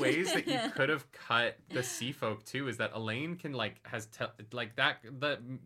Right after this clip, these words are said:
Speaker 1: the Bowl of the Winds could have been the first time we see Elaine's, like,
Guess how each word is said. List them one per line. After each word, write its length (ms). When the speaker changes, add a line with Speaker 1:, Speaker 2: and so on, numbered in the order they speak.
Speaker 1:
the 60
Bowl 280
of 80
the 80
Winds 180
could 140
have 40
been 100
the 60
first 240
time 140
we 80
see 300
Elaine's, 760
like, 300